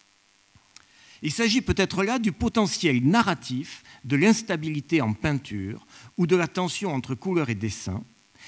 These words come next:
et de la difficulté à les fondre dans un programme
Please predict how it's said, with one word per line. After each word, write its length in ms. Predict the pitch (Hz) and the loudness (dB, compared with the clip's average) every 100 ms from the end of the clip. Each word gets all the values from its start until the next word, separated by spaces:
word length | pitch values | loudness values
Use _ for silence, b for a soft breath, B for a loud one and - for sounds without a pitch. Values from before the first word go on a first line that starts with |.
| B 160 | B 0
et 80 | |
de 80 | 160 | 2
la 120 | 190 | 0
difficulté 840 | 180 214 - - 214 185 175 - 160 | 0 -2 -2 -4 -2 -2 -2 0 0
à 80 | 123 | 0
les 80 | |
fondre 460 | 131 - 220 240 147 | -2 -2 0 0 0
dans 260 | 151 143 208 | -2 0 0
un 80 | |
programme 600 | 226 - 143 98 98 110 | -2 -2 -6 -6 -8 -10